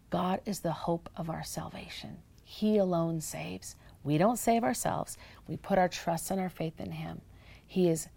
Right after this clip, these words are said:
faithful to meet us right where we're at. You do not have to be cleaned up or change to have God love you and meet you where you are. He doesn't require that. He just requires for you to just ask for Him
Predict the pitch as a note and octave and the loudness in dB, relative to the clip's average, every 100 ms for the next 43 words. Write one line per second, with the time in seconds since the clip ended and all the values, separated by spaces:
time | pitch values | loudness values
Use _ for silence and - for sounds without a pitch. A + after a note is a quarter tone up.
0 | - - - F3+ F3+ - - E3+ - - | -20 -16 -2 2 2 -2 -8 -8 -14 -20
1 | - - - F3 E3 D3+ - - E3 F3+ | -20 -6 2 4 4 2 -2 6 6 6
2 | F#3+ F3+ - - - - G3 E4 C#4 D#4 | 2 0 -2 -12 -16 4 10 10 12 12
3 | C#4+ A#3+ C4 A3 B3 - G3+ - - G#3+ | 12 10 8 8 6 6 4 4 4 6
4 | A#3 A3 G3+ G3+ - - - - - - | 8 12 12 12 8 -8 -20 -20 -20 -20
5 | - - - - - G#3 G#3+ G#3 - - | -20 -20 -20 -16 6 10 10 8 2 8
6 | A3 A3 A3 F3+ D3+ D3+ - - - - | 8 8 6 4 2 0 -2 -4 -12 0
7 | G3+ F#3 F3+ F3 D#3+ D#3 D#3 E3 - E3 | 4 4 6 6 6 6 8 6 6 -4
8 | E3+ F3 E3+ D#3 - D#3+ D#3 D3+ D#3+ D#3+ | -2 0 2 2 0 0 0 0 -2 -2
9 | - F3+ - - - - - - G3 G#3+ | -4 -6 -18 -20 -20 -20 -20 4 6 6
10 | G#3 F#3+ - E3+ E3 E3 D#3 - - - | 4 -2 0 2 2 0 -4 -8 -12 -16
11 | - - - - - - - F3 F#3 F#3 | -18 -20 -20 -20 -20 -14 -2 2 2 0
12 | E3+ F#3+ E3+ E3+ - D#3+ D#3 D#3+ F#3 F#3 | -2 0 0 0 -4 -4 -2 0 -2 -4
13 | - - - - - C#3+ - - D#3 D3+ | -16 -20 -16 -12 -8 -6 -6 -4 -4 -4
14 | - E3+ D#3 D#3 | -4 -4 -4 -4